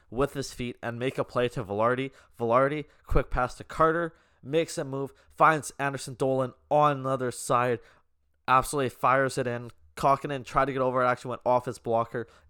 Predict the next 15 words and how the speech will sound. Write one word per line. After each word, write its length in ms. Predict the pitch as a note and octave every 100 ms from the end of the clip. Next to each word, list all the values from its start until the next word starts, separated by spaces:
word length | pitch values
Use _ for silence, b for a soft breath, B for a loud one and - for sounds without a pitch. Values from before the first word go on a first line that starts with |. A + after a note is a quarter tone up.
| -
and 200 | C3+ B2
in, 140 | B2
but 200 | A2+ -
Anderson 380 | A#2+ B2 B2 A#2+
Dolan, 300 | A#2 A#2 A#2
his 440 | A2+ D#3 B2+ - b b b -
third 340 | - C3 A#2+ - -
of 160 | C3+ A2
the 100 | A2+
year, 220 | A2 A2+
that 240 | A2+ A2
made 160 | A#2 A#2
it 120 | - b b -
one 420 | G#2 A#2 B2+ B2
nothing 380 | A2+ A2+ A#2+